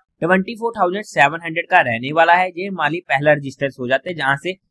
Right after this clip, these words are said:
अगर market हमें इस level पर देखने को मिले, तो वहां से हमें reversal के साइन देखने को मिल सकते हैं। Second level हमारे पास आ जाता है ट्वेंटी फ़ोर थाउजेंड नाइन हंड्रेड का, ये हमारे लिए मेजर resistance होने वाला है।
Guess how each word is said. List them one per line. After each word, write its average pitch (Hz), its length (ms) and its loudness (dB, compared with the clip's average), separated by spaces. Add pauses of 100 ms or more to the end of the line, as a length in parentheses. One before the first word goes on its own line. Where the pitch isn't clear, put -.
(160)
अगर 170 220 4
market 185 340 0
हमें 180 160 -10
इस - 240 -14
level 156 200 4
पर 170 180 -6
देखने 143 260 -6
को 165 140 -8
मिले, 151 220 -4
तो 196 120 -10
वहां 135 220 0
से 165 100 -14
हमें 180 140 -6
reversal 135 400 -4
के 185 100 -12
साइन 151 280 -4
देखने 127 220 -4
को - 220 -20
मिल 147 160 -2
सकते 110 280 -10
हैं। 104 80 -10 (400)
Second 220 380 0
level 226 200 4
हमारे 196 220 -2
पास 190 200 2
आ 185 80 0
जाता 180 200 -2
है 220 60 -4
ट्वेंटी 170 320 -10
फ़ोर 190 180 -14
थाउजेंड 165 340 -6
नाइन 139 240 -4
हंड्रेड 165 200 -6
का, 185 100 0
ये 190 220 -2
हमारे 135 300 0
लिए 180 100 -6
मेजर 135 360 -6
resistance 147 520 -10
होने 147 160 -4
वाला 110 180 0
है। 107 80 -2